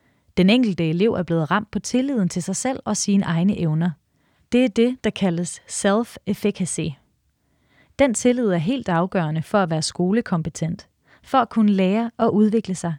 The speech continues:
i et skolefællesskab, siger Lars Qvortrup. Indsatsen skal fokusere på fællesskabet.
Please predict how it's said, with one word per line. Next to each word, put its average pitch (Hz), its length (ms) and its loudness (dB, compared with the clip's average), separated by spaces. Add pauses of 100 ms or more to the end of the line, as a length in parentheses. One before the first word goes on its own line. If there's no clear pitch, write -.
i 233 100 2
et - 80 0
skolefællesskab, 175 1000 -2 (360)
siger 185 260 0
Lars 170 220 0
Qvortrup. - 480 -6 (1600)
Indsatsen 240 680 2
skal 220 200 -2
fokusere 226 640 -2
på 226 100 -6
fællesskabet. 156 720 -4